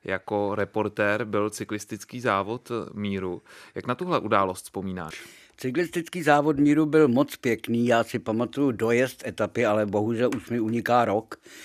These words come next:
Speaker 2: A to byla etapa, kde byl cíl v Táboře.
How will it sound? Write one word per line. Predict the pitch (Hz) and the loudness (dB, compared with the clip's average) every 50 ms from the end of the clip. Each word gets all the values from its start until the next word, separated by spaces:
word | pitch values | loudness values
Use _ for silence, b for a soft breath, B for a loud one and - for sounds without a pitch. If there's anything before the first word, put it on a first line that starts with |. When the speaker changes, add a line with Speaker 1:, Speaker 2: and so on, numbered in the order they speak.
| B B B B B B B B B B B - | B B B B B B B B B B B -2
Speaker 2:
A | 104 104 104 | -2 -2 -2
to | - - 120 110 | -2 -4 -4 -2
byla | 117 123 123 131 - - | 0 2 2 2 2 0
etapa, | 107 - 127 113 113 123 127 127 | 0 0 0 0 0 0 0 0
kde | 123 117 117 110 117 110 | 0 -2 -2 0 0 0
byl | 104 117 117 120 113 | 0 0 -2 -2 -4
cíl | - - 131 123 123 | -6 -6 -6 -6 -4
v | 120 - | -2 2
Táboře. | 120 110 107 101 117 107 82 80 69 | 4 4 4 4 2 0 -2 -2 -8